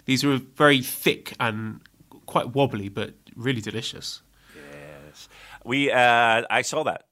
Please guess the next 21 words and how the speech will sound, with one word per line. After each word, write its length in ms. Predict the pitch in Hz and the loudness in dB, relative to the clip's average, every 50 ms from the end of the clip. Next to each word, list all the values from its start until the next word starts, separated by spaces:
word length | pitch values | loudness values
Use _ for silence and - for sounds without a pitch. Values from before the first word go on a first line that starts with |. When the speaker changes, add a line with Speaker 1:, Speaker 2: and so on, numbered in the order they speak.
| _ _ _ | _ _ _
Speaker 2:
Uh, 300 | 101 95 95 92 95 92 - _ _ | -2 0 0 0 0 -2 -6 _ _
I 60 | 98 107 | -4 -4
was 120 | 120 151 | -2 -2
actually 260 | 139 120 - 135 110 | -2 -2 -2 -4 -6
gonna 140 | 98 92 90 | -6 -8 -10
go 220 | 78 - 104 113 | -6 -6 -6 -4
there 120 | 95 87 80 | -4 -6 -10
the 60 | 78 | -8
last 220 | 73 80 82 - - | -10 -10 -10 -10 -10
time 300 | 90 85 80 82 82 - _ | -12 -12 -12 -14 -20 -20 _
we 100 | 87 85 | -18 -16
were 140 | 80 78 78 | -14 -12 -12
there. 260 | 78 80 85 98 110 - _ _ _ _ _ _ _ _ _ | -8 -8 -8 -8 -10 -12 _ _ _ _ _ _ _ _ _
Um, 540 | 87 85 85 82 80 80 80 78 78 80 78 _ _ _ _ _ _ _ _ _ _ _ _ _ _ - - - _ _ | -8 -6 -6 -6 -6 -8 -10 -14 -20 -20 -20 _ _ _ _ _ _ _ _ _ _ _ _ _ _ -20 -20 -20 _ _
but 120 | 127 113 | -10 -8
you 60 | 107 | 0
had 100 | 123 151 | 0 0
to 60 | 147 | 0
make 120 | 139 131 113 | 0 -4 -6
a 40 | 104 | -6
reservation 760 | 85 110 107 - - 95 82 104 107 110 101 - - - | -4 -4 -4 -4 -6 -8 -8 -6 -6 -6 -8 -10 -14 -18